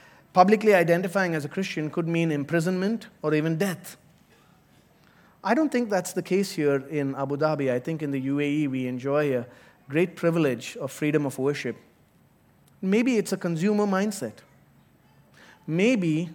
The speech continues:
drawing near to God in worship has become just another optional activity on your list of various things that you do in your week,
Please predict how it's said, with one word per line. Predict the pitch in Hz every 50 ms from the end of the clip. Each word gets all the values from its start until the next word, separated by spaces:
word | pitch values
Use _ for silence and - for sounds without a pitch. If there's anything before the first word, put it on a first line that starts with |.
| - - -
drawing | - 170 175 190 208 208
near | 202 196 196 -
to | 190 165
God | 165 170 170 170
in | 170 160 156 147
worship | 160 180 175 - 165 156 -
has | 151 147 139
become | 143 160 147 - 170 175 175 165
just | 147 180 202 202 -
another | 240 214 190 180 175 190 -
optional | 156 165 170 - - 190 180 175 175 156
activity | 151 151 - 165 160 160 156 160 160 165 165 160 - - - - - - - -
on | 156 156 156 151
your | 147 143
list | 143 151 175 165 - -
of | 170 131
various | 143 151 151 151 156 160 151 156
things | - 160 160 151
that | 139 151 139 135
you | 135
do | 135 147 147
in | 147 143
your | 139 135 127
week, | 135 139 139 135 131 135 -